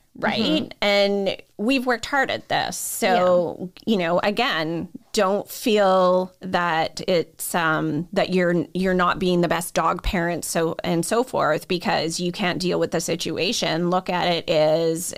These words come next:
Speaker 1: you know, I need to reach out for help with different things. And so it's okay to reach out for help and, and get some more information, because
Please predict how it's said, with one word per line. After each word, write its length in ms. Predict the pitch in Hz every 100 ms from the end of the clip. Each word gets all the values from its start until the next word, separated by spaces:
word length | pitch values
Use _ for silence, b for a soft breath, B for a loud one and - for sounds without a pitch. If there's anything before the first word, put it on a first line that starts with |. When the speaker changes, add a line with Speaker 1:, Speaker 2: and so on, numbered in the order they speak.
| -
Speaker 1:
you 120 | 185
know, 280 | 170 170 175
I 240 | 165 170
need 200 | 180 185
to 100 | 185
reach 220 | 180 175 -
out 180 | 165
for 120 | - 175
help 340 | 175 165 -
with 320 | 170 175 - 170
different 380 | 175 165 180 175
things. 400 | 156 170 208 226
And 640 | - 160 175 156 156 156
so 320 | - 165 165
it's 200 | 147 175
okay 520 | 185 - 226 185 175 180
to 160 | -
reach 240 | 175 165 170
out 180 | -
for 100 | -
help 280 | 180 - -
and, 360 | - 156 160 -
and 180 | 180 170
get 160 | 170 -
some 160 | 170
more 160 | 160 156
information, 640 | 165 175 170 156 220 175
because 460 | 170 170 175 175